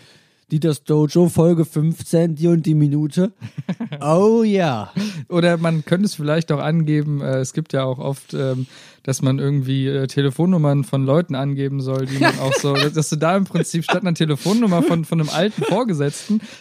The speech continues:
Speaker 2: da einfach wirklich ganz
Speaker 1: Dieters
Speaker 2: genau
Speaker 1: Dojo
Speaker 2: Ja.
Speaker 1: angibst, <laughs> da geht einfach besoffene Dieter ran. Ei,
Speaker 2: Ja.
Speaker 1: ei, ei.
Speaker 2: Ne, oder dann, wie gesagt, auch da dann, äh, genau diese Minute aus dem Podcast zitierst, damit Leute auch mal nachhören können, äh, wo du dich, äh, rumgetrieben hast, äh, mit deinem Geld. Ja.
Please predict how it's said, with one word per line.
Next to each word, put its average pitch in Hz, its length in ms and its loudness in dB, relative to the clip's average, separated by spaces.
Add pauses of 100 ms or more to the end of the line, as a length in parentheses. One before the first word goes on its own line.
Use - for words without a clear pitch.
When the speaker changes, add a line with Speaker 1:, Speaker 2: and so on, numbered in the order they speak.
Speaker 2:
da 180 180 2
einfach 180 320 0
wirklich 165 300 -4
ganz 190 240 2
Speaker 1:
Dieters 196 280 4
Speaker 2:
genau 196 260 4
Speaker 1:
Dojo 180 140 0
Speaker 2:
Ja. 165 80 4
Speaker 1:
angibst, 151 560 0 (120)
<laughs> - 100 -20
da 156 160 2
geht 190 140 0
einfach 175 160 2
besoffene 180 360 0
Dieter 175 340 0
ran. 131 220 -4
Ei, 160 300 0
Speaker 2:
Ja. 180 80 2
Speaker 1:
ei, 165 260 0
ei. 135 260 0 (240)
Speaker 2:
Ne, 139 220 -2
oder 180 240 2
dann, 170 220 0
wie 170 60 2
gesagt, 160 340 0
auch 151 180 0
da 151 280 0
dann, 147 280 -2
äh, 143 180 -2
genau 151 360 2
diese 151 240 0
Minute 151 360 4
aus 147 120 -2
dem 143 100 -4
Podcast - 460 -6
zitierst, 151 360 -6
damit 147 220 -2
Leute 151 160 -4
auch 147 60 -4
mal 147 100 0
nachhören 143 440 2
können, 151 260 0 (500)
äh, 147 220 4
wo 151 140 2
du 156 120 4
dich, 143 340 -2
äh, 139 120 2
rumgetrieben 123 640 -2
hast, - 340 -12
äh, 117 120 -8
mit 117 200 -10
deinem 113 220 -10
Geld. 113 260 -12 (1040)
Ja. 190 340 2